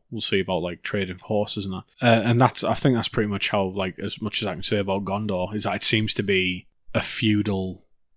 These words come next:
kind of, like, big empire type system, or, like, a Roman Empire type system of taxes, expenditure, um,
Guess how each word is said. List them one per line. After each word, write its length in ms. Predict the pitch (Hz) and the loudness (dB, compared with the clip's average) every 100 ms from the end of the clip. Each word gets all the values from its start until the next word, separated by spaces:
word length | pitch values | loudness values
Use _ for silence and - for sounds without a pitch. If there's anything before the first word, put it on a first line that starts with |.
| _ | _
kind 300 | - 107 98 | -6 -4 -2
of, 200 | 98 92 | -4 -4
like, 300 | 101 92 90 _ _ _ | -4 -4 -8 _ _ _
big 180 | 107 98 | 2 4
empire 600 | 95 107 - 110 113 - - | 2 0 0 2 2 -2 0
type 200 | 117 - | 2 2
system, 240 | 131 123 | 4 6
or, 80 | 113 | 6
like, 100 | 110 | 4
a 60 | |
Roman 320 | 110 113 104 101 | 4 4 4 0
Empire 340 | 110 117 117 | 2 4 4
type 220 | - 120 | 4 4
system 420 | - 120 131 113 | 4 4 4 4
of 220 | 104 95 - - - - - | 2 -2 -6 -14 -14 -14 -8
taxes, 800 | - 113 - - 113 104 - - - | 2 2 2 2 2 2 -2 -4 -10
expenditure, 800 | - - 104 104 - 107 101 101 _ _ _ _ _ | -8 0 2 2 0 0 -2 -6 _ _ _ _ _
um, 460 | - 92 92 90 | -4 -2 -2 -4